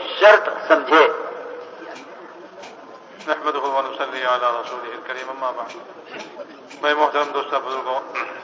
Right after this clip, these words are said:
Speaker 2: উনি বলেন যে, "ভাই, এই উম্মতের ফজিলত এবং এই উম্মতের খায়র উম্মত হওয়া, এই সমস্ত উম্মতের মধ্যে সবচেয়ে উত্তম উম্মত হওয়া, বলে যে এটার জন্য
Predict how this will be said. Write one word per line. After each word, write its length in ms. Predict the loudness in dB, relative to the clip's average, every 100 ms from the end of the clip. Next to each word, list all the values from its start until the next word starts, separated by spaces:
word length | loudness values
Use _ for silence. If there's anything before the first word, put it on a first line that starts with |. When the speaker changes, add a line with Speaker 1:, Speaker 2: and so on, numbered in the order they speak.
| -16 -16 -18 -18 -18 -20 -20 -20 -20 -20 -20 -20 -12 -6
Speaker 2:
উনি 100 | 2
বলেন 240 | 2 4
যে, 80 | 0
"ভাই, 360 | 2 4 2 0 -10 -16 -16 -18 -12 -2
এই 80 |
উম্মতের 440 | -2 2 2 2 0 0
ফজিলত 500 | -2 2 4 4 2
এবং 280 | -2 -2
এই 60 | -4
উম্মতের 380 | -4 -2 -2 -4 -4
খায়র 160 | -2 0
উম্মত 260 | -2 -4 -2 0
হওয়া, 220 | 0 -2 -6 -14 -14 -16 -18 -20 -20 -18 -14
এই 80 | -8
সমস্ত 320 | -4 -2 -2
উম্মতের 360 | -6 -4 -4 -6
মধ্যে 300 | -6 -6 -4
সবচেয়ে 360 | -6 -8 -6 -8
উত্তম 280 | 0 0
উম্মত 240 | 0 -4 -4 -2
হওয়া, 240 | -2 -2 -6 -16 -16 -16 -18 -20 -20 -20 -6
বলে 120 | -4
যে 80 | -2
এটার 200 | -2 -2
জন্য 220 | -2 -6